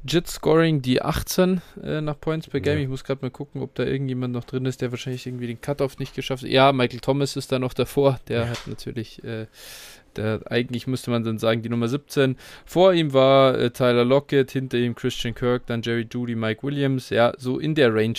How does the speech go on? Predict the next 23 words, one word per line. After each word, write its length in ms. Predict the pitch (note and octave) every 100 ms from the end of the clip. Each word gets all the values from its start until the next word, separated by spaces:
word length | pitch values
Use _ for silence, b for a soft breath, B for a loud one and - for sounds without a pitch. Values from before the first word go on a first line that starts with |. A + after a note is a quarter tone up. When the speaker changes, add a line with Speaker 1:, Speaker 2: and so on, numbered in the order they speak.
| -
Speaker 1:
halt. 280 | F#2 - F#2
Speaker 2:
Ja. 120 | F2 _
Speaker 1:
So, 260 | A2+ G2 -
das, 280 | A#2 -
und, 320 | - C3 B2 B B B B -
und 180 | B2
das 160 | B2+ -
war, 260 | B2+ C#3+ C#3
wie 100 | C3
gesagt, 540 | B2 C3+ D3+ - -
er 140 | B2+ A#2
war 200 | A#2+ C#3
da 240 | B2 B2
die 260 | - C3 A#2+
Waffe. 340 | G#2+ - G2 - _ _ _
Und, 400 | A#2 A2+ A2+ -
äh, 220 | A2+ G#2+ B B B B _ _
sowas 580 | B2 D3 D#3+ D3 - - - -
in 200 | F3+ F#3+
der 360 | D3 C#3 C3+ - - - -
Region 640 | B2+ A#2+ C#3+ E3+ F#3+ F3
traue 300 | D3 C3+ C#3
ich 200 | C3